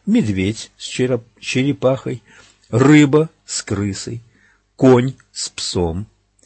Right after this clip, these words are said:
Восхитились и поняли, перед ними цель их поисков. Их ни на миг не покидало тревожное ощущение, что за ними следит множество глаз.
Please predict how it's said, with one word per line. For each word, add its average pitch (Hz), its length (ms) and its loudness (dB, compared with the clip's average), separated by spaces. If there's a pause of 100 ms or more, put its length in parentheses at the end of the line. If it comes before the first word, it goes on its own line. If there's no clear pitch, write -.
(140)
Восхитились 180 1000 -4 (320)
и 220 120 0
поняли, 113 560 -4 (360)
перед 92 320 -2
ними 95 300 -2
цель 104 400 -6 (300)
их 110 220 -6
поисков. - 560 -8 (1120)
Их 139 440 2
ни 131 200 0
на 131 160 0
миг 127 420 -4
не 127 240 0
покидало 120 600 -2
тревожное 90 600 -6
ощущение, 87 760 -6 (320)
что - 280 0
за 117 160 2
ними 123 220 -2
следит 113 540 -6
множество 101 720 -6
глаз. 87 500 -8